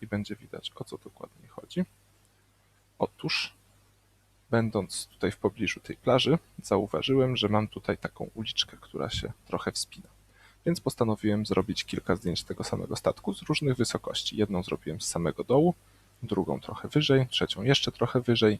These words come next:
i tak dalej. W sumie mam sześć zdjęć tego statku z wysokości różniących się tak o metr, dwa metry. Dokładnie tych wysokości nie sprawdzałem. Zresztą nawet nie miałbym jak, bo G P S nie ma aż takiej dokładności, takiej w telefonie. On potrafi się wahać w,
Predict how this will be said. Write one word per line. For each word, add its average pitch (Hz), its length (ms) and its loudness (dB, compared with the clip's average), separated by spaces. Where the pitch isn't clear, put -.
i 120 160 -4
tak - 240 -8
dalej. 120 300 6
W - 60 -6
sumie 92 360 -4
mam 92 200 0
sześć - 400 0
zdjęć - 300 -6
tego - 240 -12
statku - 440 -4
z - 120 -8
wysokości 139 580 2
różniących 107 500 0
się - 120 -2
tak - 320 -6
o - 20 -2
metr, 98 340 2
dwa - 220 -2
metry. 71 360 -2
Dokładnie 92 560 0
tych - 240 -8
wysokości - 520 -6
nie 90 80 -6
sprawdzałem. 117 580 4
Zresztą 101 300 0
nawet 95 280 0
nie 98 60 -2
miałbym 80 360 -4
jak, 104 280 2
bo - 60 0
G - 160 -4
P 95 80 2
S - 200 -6
nie 90 120 -2
ma 87 140 -2
aż - 180 -4
takiej - 320 -6
dokładności, - 720 -6
takiej - 320 -14
w - 80 -16
telefonie. 98 540 0
On 90 100 -6
potrafi - 440 -10
się - 180 -6
wahać - 420 -4
w, - 340 -10